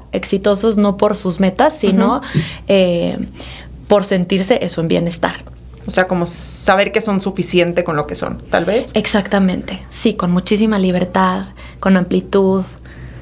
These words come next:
Speaker 2: Y esto implica, evidentemente, caer en frustraciones, eh,
Speaker 1: Exacto.
Speaker 2: aprendizajes, oportunidades de vida
Speaker 1: Ujú.
Speaker 2: que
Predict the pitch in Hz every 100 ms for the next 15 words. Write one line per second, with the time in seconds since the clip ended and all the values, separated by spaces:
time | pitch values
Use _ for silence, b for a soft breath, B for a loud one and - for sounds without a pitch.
0 | B - 214 208 - 214 214 214 220 202
1 | 190 185 175 170 175 170 165 170 170 165
2 | 160 160 175 - 170 220 226 214 202 196
3 | - - - 165 151 - - - - 180
4 | 175 175 170 170 196 196 190 185 185 160
5 | 165 175 175 175 180 180 170 185 185 185
6 | 190 160